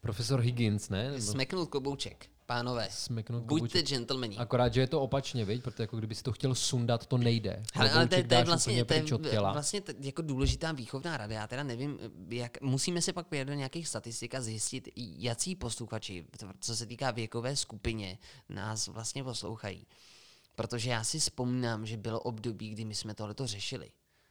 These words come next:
Speaker 2: My jsme řešili, jak právě vstoupit do té,
Speaker 1: Mhm.
Speaker 2: do toho kabinetu.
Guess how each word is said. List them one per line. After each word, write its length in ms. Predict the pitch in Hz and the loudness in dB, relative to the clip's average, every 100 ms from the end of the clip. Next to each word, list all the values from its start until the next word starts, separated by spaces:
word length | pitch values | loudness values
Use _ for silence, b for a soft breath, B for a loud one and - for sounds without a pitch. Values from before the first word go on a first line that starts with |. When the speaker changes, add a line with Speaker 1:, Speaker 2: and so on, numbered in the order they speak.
| _ | _
Speaker 2:
My 40 | - | -12
jsme 200 | 113 113 | -4 -2
řešili, 520 | 113 107 123 117 113 113 | 0 0 0 0 -2 -4
jak 300 | 113 113 - | -6 -6 -2
právě 360 | 117 110 117 | 0 0 0
vstoupit 680 | 117 - 131 131 120 107 - - | -2 2 2 2 0 -2 -8 -18
do 160 | 98 107 | -14 -12
té, 240 | - 101 | -6 0
Speaker 1:
Mhm. 140 | 120 110 | 2 4
Speaker 2:
do 80 | 98 | 2
toho 160 | 117 | 0
kabinetu. 600 | 117 117 123 117 117 95 | 2 2 2 0 -4 -6